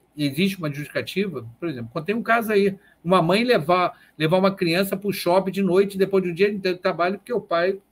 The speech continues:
queria tomar um cafezinho vendo a criança do lado. Eu perguntei, "Como é que você assina isso?" "Não, não tinha um bom advogado." "Ah, bom, tudo bem.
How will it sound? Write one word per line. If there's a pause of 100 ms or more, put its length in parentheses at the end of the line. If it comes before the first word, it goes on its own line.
queria
tomar
um
cafezinho
vendo
a
criança
do
lado.
Eu
perguntei,
"Como
é
que
você
assina
isso?" (320)
"Não,
não
tinha
um
bom
advogado."
"Ah,
bom,
tudo
bem.